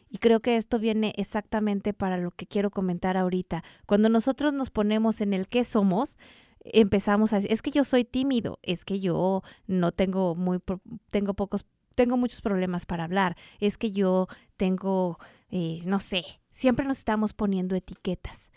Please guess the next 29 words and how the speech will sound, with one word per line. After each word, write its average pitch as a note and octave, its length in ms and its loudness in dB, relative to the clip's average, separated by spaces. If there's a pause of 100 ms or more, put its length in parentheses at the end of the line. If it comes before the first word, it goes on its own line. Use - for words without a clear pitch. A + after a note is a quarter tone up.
(340)
Y A#3 100 -4
todas F4 320 4
esas E4+ 280 0
cosas A#3+ 440 2
que G3 100 -2
per-, G3 180 -2
se G#3+ 160 -2
perciben A3 560 -2
con F#3+ 240 -2
nuestros G#3 420 -2
sentidos F3 880 -4 (400)
y A3 200 -2 (280)
a F#3+ 100 4
los F#3+ 180 0
cuales A#3 340 -2
le F3+ 140 -4
ponemos A3 500 -2
una A3 180 0
etiqueta, E3+ 720 -8 (380)
son A#3 240 2
cosas A#3 560 0
finitas, - 920 0 (600)
son A#3+ 220 2
cosas B3 440 2
que A3 200 0
se - 120 -6
terminan, A3 760 2
o G3+ 80 -4
sea, G3+ 360 -2